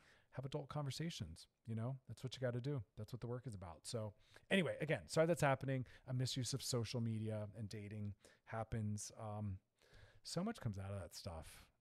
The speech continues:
So many relational issues. I'm telling you, if we got, <laughs> if we didn't have some of this, some of these apps and, you know, the capacities and capabilities of the ways we can use our phones and our cameras, I'm telling you,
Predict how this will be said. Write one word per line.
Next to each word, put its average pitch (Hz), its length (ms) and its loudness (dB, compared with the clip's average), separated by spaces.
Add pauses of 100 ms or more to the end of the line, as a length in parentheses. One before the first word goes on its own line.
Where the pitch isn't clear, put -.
(160)
So - 240 0
many 180 140 0
relational 90 580 -6
issues. 80 520 -6
I'm 110 60 -4
telling 101 300 -2
you, 80 80 -10
if - 100 -10
we 117 80 -2
got, 160 300 -2
<laughs> - 80 -16 (640)
if - 80 -2
we 170 80 6
didn't 175 160 6 (200)
have 98 300 -2
some 131 220 0
of 139 80 2
this, 143 200 -2
some 113 140 -2
of - 20 0
these 104 120 -4
apps 98 340 -6
and, 95 240 -4 (320)
you 117 80 -2
know, 107 160 2
the 101 80 -4
capacities 98 640 -4
and - 80 -16
capabilities 92 800 -6
of 95 160 -4 (180)
the 107 60 -4
ways 98 260 -4
we 98 80 -4
can 101 120 -6
use 95 120 -4
our 92 160 -6
phones 92 440 -2
and 87 80 -6
our 85 60 -6
cameras, 90 520 -6
I'm 143 80 -4
telling 98 300 -2
you, 80 80 -6